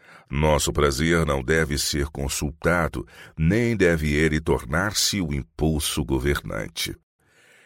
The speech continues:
Pois bem, minha querida irmã, enviar-lhe-ei esta carta e também uma cópia ao Walter C.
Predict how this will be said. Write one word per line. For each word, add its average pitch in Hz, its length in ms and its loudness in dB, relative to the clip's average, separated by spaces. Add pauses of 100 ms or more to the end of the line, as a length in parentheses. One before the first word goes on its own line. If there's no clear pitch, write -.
(160)
Pois 127 280 0
bem, 80 320 0
minha 69 260 -2
querida 78 540 0
irmã, - 460 -6 (520)
enviar-lhe-ei 69 880 -2
esta - 240 -2
carta - 640 -2
e - 60 -4
também 98 420 0
uma 90 160 -2
cópia 101 540 0
ao 76 220 2
Walter 78 440 0
C. 50 400 -2